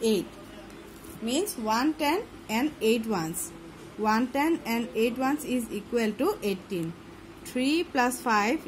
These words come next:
is equal to eight and one ten. One ten and eight ones is equal to eighteen. Okay, so children, you do it in your maths book. Okay, hope all of you have understood.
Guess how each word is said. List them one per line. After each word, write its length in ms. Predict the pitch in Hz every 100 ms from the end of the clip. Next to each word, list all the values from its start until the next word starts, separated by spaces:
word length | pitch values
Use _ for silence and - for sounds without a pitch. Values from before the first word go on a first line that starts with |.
| -
is 200 | 226 214
equal 420 | 214 - 233 233
to 180 | 262 -
eight 400 | 220 214 202 294 -
and 260 | 208 208
one 300 | 196 190 269 359 -
ten. 280 | 185 160 165 - - -
One 300 | 208 226 269
ten 260 | 285 311 320
and 260 | 233 233 175
eight 260 | 220 247 247
ones 360 | 214 269 -
is 240 | 294 226 220
equal 340 | 190 196 185 185
to 140 | 427 - - - -
eighteen. 400 | 202 180 - 151 - - - -
Okay, 300 | 214 311 508 - - - -
so 320 | - 285 480 - - -
children, 420 | 262 262 311 302
you 120 | 233
do 220 | 214 240
it 160 | 262 359 -
in 180 | 220 220
your 220 | 330 554 - - - 202
maths 260 | 196 180
book. 240 | 170 175 - - - - - - -
Okay, 240 | 214 339
hope 340 | 466 240 262 330 - -
all 180 | 220 220
of 160 | 220
you 120 | 262 262
have 280 | 233 427 - - - -
understood. 560 | 208 202 180 - 147